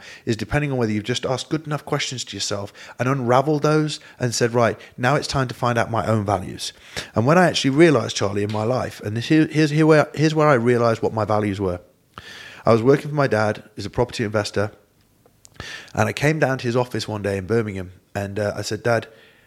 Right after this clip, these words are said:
I think it's time for me to leave." He goes, "Why?" I said, "I, I gotta pursue something for myself. I don't wanna be in your shadow." So I went to university, and after a year of being at university in Sheffield,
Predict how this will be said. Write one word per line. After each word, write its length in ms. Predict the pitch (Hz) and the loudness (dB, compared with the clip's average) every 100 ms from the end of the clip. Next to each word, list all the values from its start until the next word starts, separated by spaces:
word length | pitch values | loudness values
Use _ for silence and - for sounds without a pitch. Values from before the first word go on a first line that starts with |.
| - | -10
I 60 | 95 | -6
think 160 | 120 | -6
it's 120 | - | -4
time 200 | - 123 | -2 -2
for 100 | 110 | -2
me 100 | 110 | -6
to 120 | 107 85 | -6 -6
leave." 360 | 95 139 - _ _ _ _ _ _ | -6 -6 -10 _ _ _ _ _ _
He 100 | - | -6
goes, 260 | 98 95 - _ _ _ _ - | -4 -4 -12 _ _ _ _ -2
"Why?" 280 | 120 135 | 0 0
I 60 | 101 | -6
said, 260 | - 101 - - - - - _ _ | -8 -10 -10 -18 -20 -20 -20 _ _
"I, 100 | - - | -14 -8
I 80 | - | -8
gotta 260 | 107 113 123 | -4 -2 -2
pursue 380 | 123 98 - 113 | -2 -4 -2 -2
something 320 | 107 104 95 | -4 -6 -10
for 120 | - | -10
myself. 580 | 95 - 127 - - - _ - - - | -8 -2 0 -2 -10 -20 _ -20 -20 -6
I 80 | 101 | -2
don't 100 | 120 | 0
wanna 120 | 113 | 0
be 100 | 104 | -2
in 80 | 95 | -4
your 100 | 90 | -4
shadow." 400 | - 135 101 - _ - - - - | 0 0 0 -6 _ -20 -20 -18 -2
So 160 | - | 2
I 40 | 123 | 2
went 140 | 123 | 0
to 80 | 120 | -4
university, 440 | 104 123 120 - | -2 -2 -2 -4
and 120 | 92 | -6
after 300 | 104 104 107 | -8 -8 -6
a 60 | 107 | -2
year 240 | 110 135 | 2 2
of 180 | 127 120 | 2 -2
being 200 | 117 107 | -4 -4
at 60 | - | -4
university 480 | 104 101 110 107 95 | -4 -2 -2 -2 -6
in 60 | |
Sheffield, 460 | 95 117 - 90 | -4 -4 -4 -10